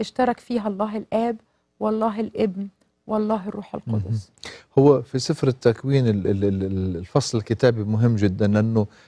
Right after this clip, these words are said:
Speaker 2: في الع-، يتكد-، أنت عارف العهد القديم انكتب كله في اللغة العبرية.
Speaker 1: مهم.
Speaker 2: العهد الجديد انكتب في اللغة اليونانية.
Speaker 1: اليونانية.
Speaker 2: لكن في العهد ال-، القديم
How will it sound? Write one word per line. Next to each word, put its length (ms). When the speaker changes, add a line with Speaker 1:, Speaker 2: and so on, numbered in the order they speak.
Speaker 2:
في 120
الع-، 240
يتكد-، 460
أنت 180
عارف 240
العهد 260
القديم 360
انكتب 300
كله 260
في 100
اللغة 180
العبرية. 520
Speaker 1:
مهم. 320
Speaker 2:
العهد 300
الجديد 380
انكتب 340
في 160
اللغة 420
اليونانية. 500
Speaker 1:
اليونانية. 240
Speaker 2:
لكن 420
في 100
العهد 360
ال-، 280
القديم 640